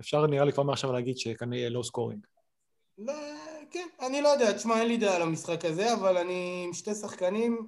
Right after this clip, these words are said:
Speaker 2: עם ווטקינס אולי, אם אני אחליט לפתוח איתו, אני כל שבוע עכשיו, בגלל שיש לי שבע שחקני התק-, שמונה שחקני התקפה פעילים, כל שבוע מתחילה הדילמה. אני חשבתי לספסל את וורד פרוסט שאני מעיף אותו, אבל אי אפשר, הוא הוכיח את עצמו, גם בועט פנדלים, אז זה, זה לא בא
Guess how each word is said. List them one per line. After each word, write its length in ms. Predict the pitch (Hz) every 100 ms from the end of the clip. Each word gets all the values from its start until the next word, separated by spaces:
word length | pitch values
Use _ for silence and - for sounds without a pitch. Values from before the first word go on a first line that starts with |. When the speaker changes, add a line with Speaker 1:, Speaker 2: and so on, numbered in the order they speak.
| -
Speaker 2:
עם 260 | 156 156
ווטקינס 520 | 165 196 - 226 226 208
אולי, 260 | 208 226
אם 60 | 208
אני 140 | 160
אחליט 300 | 143 - 165
לפתוח 400 | 156 131 180 185
איתו, 360 | 226 254 254 254 - _ _ _ _ 151
אני 340 | 143 147 151
כל 180 | 151 196
שבוע 320 | 190 196 196
עכשיו, 260 | 202 - 202 180
בגלל 220 | 175 165
שיש 260 | 190 180
לי 60 | 190
שבע 260 | 170 190 180
שחקני 400 | 180 - 170 180
התק-, 320 | 175 175 175 165 156
שמונה 300 | - 185 170
שחקני 320 | 170 - 175
התקפה 320 | 175 170 190
פעילים, 480 | 190 190 220 233 226 - _ _
כל 220 | 202 214
שבוע 440 | 208 208 196 196 175
מתחילה 380 | - 170 165
הדילמה. 420 | 160 151 151 151 139
אני 120 | 143
חשבתי 380 | 151 170 180 185
לספסל 460 | 170 160 - 190
את 100 | 175 175
וורד 220 | 185 185
פרוסט 320 | 180 170 185 180
שאני 180 | 180
מעיף 280 | 156 170 180
אותו, 360 | 196 185 165 - _ _ _
אבל 200 | 143 151
אי 60 | 185
אפשר, 220 | 190 185
הוא 120 | 160
הוכיח 340 | 151 - 185 190
את 80 | 196
עצמו, 340 | 190 190 185
גם 180 | 156 139
בועט 220 | 156 165
פנדלים, 520 | - 180 180 185 185 147
אז 100 | 127
זה, 180 | 135
זה 120 | 123 123
לא 80 | 139
בא 100 | 147